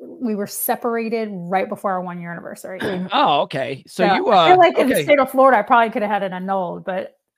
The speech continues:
Speaker 1: technically,
Speaker 2: Okay. Oh,
Speaker 1: technically I
Speaker 2: fair enough.
Speaker 1: couldn't.
Speaker 2: Yeah.
Speaker 1: So.
Speaker 2: No, the reason why I ask, 'cause a lot of people that come to me, um, were in the same boat that I was, which was, like, I was married for fourteen years.
Speaker 1: Mm.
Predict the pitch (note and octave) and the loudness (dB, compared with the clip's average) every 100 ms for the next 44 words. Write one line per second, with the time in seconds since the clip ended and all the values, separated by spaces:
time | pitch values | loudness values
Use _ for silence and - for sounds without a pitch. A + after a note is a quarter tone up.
0 | _ F3 B3+ G#3 E3 D3 D#3 C4+ - G3+ | _ -6 -6 -4 -4 -4 -4 -4 -4 -6
1 | F#3+ G3+ F#3 F3+ - - F#3 G3+ C#3 A#2 | -6 -4 -4 -6 -8 -12 -6 -4 -4 -8
2 | - A3+ _ _ - - E4 D#4 D4+ C#4+ | -12 -14 _ _ -12 2 4 4 0 -4
3 | E4 F#3+ A#3+ D4 - G#3 G3 F#3+ A#3 C#4+ | -4 -2 -2 -4 -8 -10 -8 -8 -6 -8
4 | G3 G3+ F#3+ F#3+ F3+ E3 E3 D#3 - F3+ | -8 -12 -8 -6 -8 -6 -8 -8 -10 -10
5 | D3+ D3 A3+ F3 C3+ C#3 _ _ D3+ D3+ | -10 -12 -10 -10 -10 -14 _ _ -8 -6
6 | D3+ E3 F#3 F#3 F3+ E3+ E3 C#3+ G#3+ F3+ | -6 -6 -4 -4 -6 -8 _ -14 -10 -6
7 | F3 E3 - C#3 E3+ E3 C3 B2+ C3+ D3 | -6 -6 -8 -8 -8 -8 -8 -8 -10 -12
8 | F3+ F3 D3 C#3+ - D#4 F#3+ G3 D#3+ D3+ | -6 -6 -6 -8 -4 -4 -4 -4 -4 -4
9 | C#3 - F3+ C#3 - F#3+ F3 A2+ G3 - | -12 -14 -14 -14 -16 -18 -18 -20 -20 -20
10 | _ D4+ G3 G#3 G3+ E3+ | _ -10 -6 -4 -6 -10